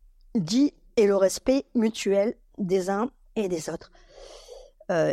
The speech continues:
et donc, quand tout le monde consent, il n'y a pas de frein dans la mise en œuvre de ce qu'on est en train de réaliser.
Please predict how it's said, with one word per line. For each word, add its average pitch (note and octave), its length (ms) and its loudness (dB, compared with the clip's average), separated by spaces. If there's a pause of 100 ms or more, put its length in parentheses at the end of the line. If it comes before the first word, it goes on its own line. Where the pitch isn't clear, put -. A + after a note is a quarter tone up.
et F3 100 0
donc, G#3 260 0
quand G#3 160 0
tout G#3 180 -6
le F#3+ 60 -6
monde G3 260 -4
consent, G#3+ 540 -4
il G#3 60 -8
n'y F#3 80 -4
a F3 80 -4
pas F#3 180 -4
de D#3+ 140 -4
frein G#3+ 440 -6
dans F#3 120 -4
la E3+ 120 -2
mise F3 220 -4
en E3 160 -4
œuvre G3+ 220 -2
de E3+ 180 -6
ce - 120 -12
qu'on F#3 260 -6
est F3 100 -6
en F3 100 -6
train G3+ 200 -6
de G3 60 -4
réaliser. D#3+ 420 -6